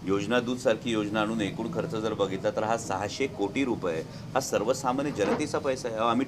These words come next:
टूथपेस्ट वापरतो, चप्पल घेतो, त्याच्यावर पण जीएसटी देतो आणि त्याचा पैसा जर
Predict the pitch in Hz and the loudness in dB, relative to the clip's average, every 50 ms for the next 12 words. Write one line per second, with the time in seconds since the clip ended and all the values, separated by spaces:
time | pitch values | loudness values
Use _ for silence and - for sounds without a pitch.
0 | - - 120 117 120 - - 143 147 147 - 143 127 120 120 127 120 - 117 131 | 0 -2 -2 -2 -2 -2 0 0 0 2 4 6 4 6 6 4 2 2 2 -2
1 | 139 - - 113 - - 127 139 139 135 120 113 107 - 120 123 - 110 95 - | 0 2 0 0 0 2 2 2 4 4 4 2 2 0 -2 0 2 2 2 2
2 | - 123 131 139 139 156 170 156 147 143 147 139 135 - 135 131 113 110 101 - | 4 4 4 4 4 2 0 0 0 2 0 0 0 0 -2 -2 0 -2 -2 -2
3 | 104 87 85 - - - - - - - - 110 113 110 - - 101 104 - - | -2 -4 -4 -6 -8 -12 -14 -14 -8 -2 0 2 2 2 4 4 4 4 6 6
4 | 156 156 - 120 107 98 - 101 95 98 92 101 110 | 4 6 6 4 4 4 2 0 0 2 2 0 0